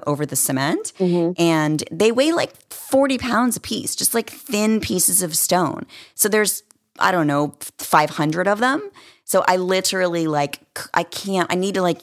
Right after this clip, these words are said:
Speaker 1: you have to put them together like a jigsaw puzzle to get them to kind of fit. And then you pour concrete and then you fit them together and then you, you
Speaker 2: Oh,
Speaker 1: know,
Speaker 2: yeah.
Speaker 1: plaster over it.
Speaker 2: Yeah, no.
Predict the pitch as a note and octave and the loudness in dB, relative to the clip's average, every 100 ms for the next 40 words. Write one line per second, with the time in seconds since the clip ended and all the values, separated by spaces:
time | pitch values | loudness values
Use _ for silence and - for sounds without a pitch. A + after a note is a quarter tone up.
0 | E3+ E3 G3+ G3 F#3 E3+ F3 E3 D#3 C#3+ | -6 -6 -4 -4 -4 0 0 0 0 -2
1 | C3+ C#3+ D3+ - F3+ - G#3 G3+ A3+ A#3 | -2 -2 0 2 2 2 -2 0 0 -2
2 | - C#3+ D3 D3 C#3+ C3 - C#3 - D3 | -4 -4 -4 -2 -4 -2 0 2 2 0
3 | C#3+ C3 C#3+ C#3 F3 E3+ E3+ D3+ C#3 C3 | 0 0 -2 -2 0 0 0 -2 -2 -4
4 | - C#3+ C#3+ C3+ C#3 C3+ C3+ B2+ B2+ - | -4 -4 -2 0 0 0 0 0 -2 -4
5 | - F#3 D3 A2+ - - A#2+ B2+ B2 D3+ | 2 4 4 0 -2 -2 -2 0 0 0
6 | B2+ F#2 | -2 -4